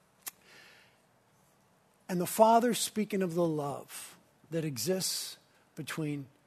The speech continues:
himself and the Son, that we'll see play out repeatedly in the Gospels, that we know is true, that God has always existed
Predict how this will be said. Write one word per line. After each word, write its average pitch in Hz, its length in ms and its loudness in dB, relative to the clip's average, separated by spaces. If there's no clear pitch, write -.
himself 180 680 -2
and 156 160 -8
the 143 60 -8
Son, - 360 -10
that 190 160 2
we'll 196 140 6
see 226 320 2
play 202 280 4
out 190 220 6
repeatedly 175 720 -2
in 175 100 -6
the 170 100 -4
Gospels, - 760 -6
that 170 120 -2
we 165 140 -2
know 185 420 4
is 185 180 0
true, 190 340 2
that 165 180 -4
God 170 320 4
has 165 200 -2
always 175 520 0
existed 165 680 -6